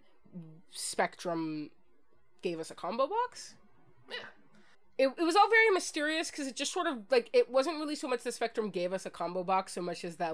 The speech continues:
Speaker 1: Wi-Fi just start, suddenly started working and we didn't know why. Um, but yeah, I don't, I don't, I don't, I don't, th-, it suddenly started working and then they started charging us five, five dollars a month for it. So, like, presumably it was them.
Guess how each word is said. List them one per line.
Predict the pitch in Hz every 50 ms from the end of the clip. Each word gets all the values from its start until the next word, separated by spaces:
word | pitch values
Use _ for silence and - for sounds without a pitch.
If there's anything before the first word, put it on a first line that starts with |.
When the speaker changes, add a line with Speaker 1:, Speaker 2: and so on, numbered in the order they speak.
| 160 147
Speaker 1:
Wi-Fi | 170 156 165 170 - 170 165
just | 165 180 175 -
start, | - - - 170 170 - -
suddenly | - - 170 160 170 165 165
started | 160 - - 165 160 160 147 143
working | 147 143 - - 185 180
and | 165 151
we | 151 139
didn't | 151 147 151 -
know | - 147 147
why. | 147 151 151 175 185 - - - - - - -
Um, | 180 180 170 160 156 151 151 - - - - - -
but | - 190 180 175 165 156 - - - - - -
yeah, | - 208 269 277 269 247 -
I | 254 269
don't, | 285 311 330 302 254
I | 269
don't, | 277 320 302 254 - -
I | 254 277
don't, | 294 311 302 294 269 -
I | 233 247
don't, | 254 262 262 247 220 190
th-, | 254 - -
it | 240 262 277 -
suddenly | - - 320 285 311 311 311
started | 294 - 311 269 254 214
working | 202 214 214 - 240 233
and | 226
then | 214 202
they | 196 196
started | 190 - 214 196 185
charging | - - 196 185 185 180
us | 170
five, | - - 180 165 151 143 -
five | - 175 160 156
dollars | 160 160 156 160 160 170
a |
month | 156 151 143 139 -
for | - 120 98 73
it. | 71 78 - -
So, | - 190 165
like, | 160 160 151 147 - - -
presumably | - 214 175 220 214 202 180 180 170 160
it | 143 -
was | 151 151
them. | - 147 135 - -